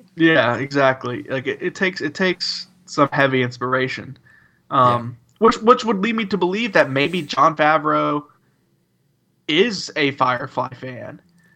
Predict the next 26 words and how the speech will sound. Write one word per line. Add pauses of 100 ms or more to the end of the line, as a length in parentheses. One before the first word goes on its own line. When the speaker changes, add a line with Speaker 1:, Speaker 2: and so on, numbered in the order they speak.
Speaker 1:
Like,
Speaker 2:
Yeah.
Speaker 1:
obviously,
a
lot
about
The
Mandalorian
takes
some
inspiration
from
Firefly.
There's
no
way
it
doesn't.
Speaker 2:
Oh,
no,
for
sure.
It,
it's, (960)
um,
I,